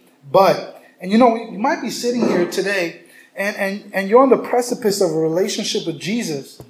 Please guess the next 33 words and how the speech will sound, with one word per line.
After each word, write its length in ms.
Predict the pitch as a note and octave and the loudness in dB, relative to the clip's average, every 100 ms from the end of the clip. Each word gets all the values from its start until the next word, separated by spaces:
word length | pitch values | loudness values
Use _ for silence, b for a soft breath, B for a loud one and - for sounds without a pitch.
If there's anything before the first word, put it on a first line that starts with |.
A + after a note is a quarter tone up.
| b b b | b b b
or 160 | b F#3+ | b 2
you're 240 | F#3+ B3 | 6 6
on 120 | C4 B3 | 6 4
the 200 | G3+ G3+ | 2 4
edge 560 | A#3 G3+ D#3 - - B B | 2 2 -2 -8 -16 B B
of 100 | F3+ | -6
surrendering 580 | - G3 F3+ G3+ G#3 G#3 | 0 0 0 -4 -6 -6
your 120 | F3 | -4
life, 420 | D#3 E3 G3+ G#3+ | -2 -2 -2 -4
you 120 | G#3 F#3+ | -12 -14
know, 80 | |
to 160 | F3+ E3+ | -8 -4
God. 540 | D3 E3+ G#3 A#3+ - _ B B B | 0 0 0 -4 -10 _ B B B
But 80 | G3+ | 4
what 160 | G#3+ | 6
might 280 | G3 G#3+ C#4+ | 4 4 4
be 120 | D4 | 2
keeping 420 | C4+ C#4 C#4+ C4+ G#3+ | -2 -2 -2 -2 -2
you 100 | F3+ | 0
there 460 | F3 D3+ E3 - _ _ b | 0 0 -6 -12 _ _ b
are 140 | - F#3 | -2 0
these 280 | G3+ G3 - | 0 -6 -6
questions 680 | B3 C#4 C#4+ F3+ D3+ C#3+ | -4 -4 -4 -8 -10 -12
and 120 | E3 F3 | -14 -14
these 220 | F3+ - | -14 -4
doubts, 640 | G3 C#4 C4+ - - - B B B | -2 -2 -6 -8 -16 -20 B B B
you 60 | F#3 | -2
know, 40 | |
that 220 | F3+ F#3 | 2 2
you 100 | G3 | 0
have 380 | F#3 A3 A3 G3 | -2 -2 0 0
of 400 | - G3+ A3+ F#3 | 0 0 0 0
God. 340 | E3+ D3 C#3+ | -2 -2 -6